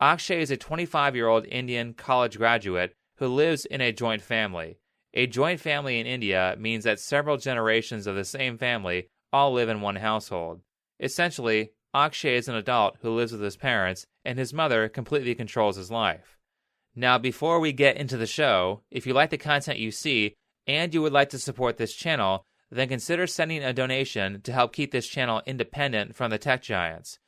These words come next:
Viewer support is a big part of what keeps this channel running. If you would like to donate,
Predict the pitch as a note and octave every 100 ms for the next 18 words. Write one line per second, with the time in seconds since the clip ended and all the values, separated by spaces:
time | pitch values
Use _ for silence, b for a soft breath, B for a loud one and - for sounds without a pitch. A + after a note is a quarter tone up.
0 | _ _ - A#2+ E3 E3+ C#3 C#3 C3+ B2+
1 | B2+ B2 G#2+ C#3+ D#3 - D3 C3+ A#2+ A#2
2 | A#2+ - C#3 A#2+ - A2 - A#2 G2 G2+
3 | A#2 F#2+ D#2+ E2+ _ _ _ _ A2 B2
4 | A#2 B2 C3 A2 C#3 D#3 G#2+ G#2